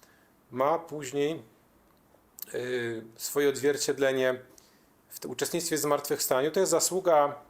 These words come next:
e, w porządku intencji. To znaczy, że ona faktycznie dospa-, dopasowała się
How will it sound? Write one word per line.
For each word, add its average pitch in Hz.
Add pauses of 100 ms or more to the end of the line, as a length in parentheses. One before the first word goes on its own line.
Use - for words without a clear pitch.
(560)
e, 120
w -
porządku 151
intencji. 135 (500)
To -
znaczy, 120
że 117
ona 139 (440)
faktycznie 139 (340)
dospa-, 143
dopasowała 143
się 139